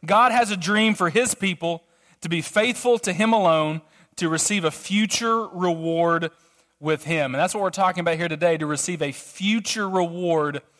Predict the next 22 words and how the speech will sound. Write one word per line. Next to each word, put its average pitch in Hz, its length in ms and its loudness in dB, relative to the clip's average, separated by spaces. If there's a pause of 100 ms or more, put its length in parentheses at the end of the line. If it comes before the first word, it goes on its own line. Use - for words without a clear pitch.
(360)
with 156 200 -2
him. 147 260 -2
God 185 280 4
gave 180 220 0
Joseph 208 360 0
a 202 40 -8
dream, 196 540 2 (400)
just 156 180 -6
as 170 60 -6
he 175 80 -4
gives 175 240 -4
God's 175 460 0 (360)
people, 214 680 0 (280)
big 202 260 -2
picture, 214 400 -2
a 185 80 4
dream, 180 560 0 (640)
uh, 135 300 -2
to 131 200 -8
follow 180 340 4
the 175 100 -2
promise. 139 640 0